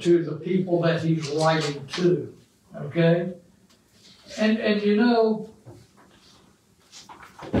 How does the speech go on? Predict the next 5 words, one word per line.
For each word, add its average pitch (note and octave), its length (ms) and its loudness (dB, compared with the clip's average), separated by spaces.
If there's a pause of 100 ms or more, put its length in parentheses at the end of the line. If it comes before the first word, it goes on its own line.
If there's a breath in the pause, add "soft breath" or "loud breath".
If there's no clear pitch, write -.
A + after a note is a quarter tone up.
(240)
these F3 340 2
writers, F#3+ 1300 -4 (480)
they're G#3 260 2
human A#3 420 -2
beings. - 760 -2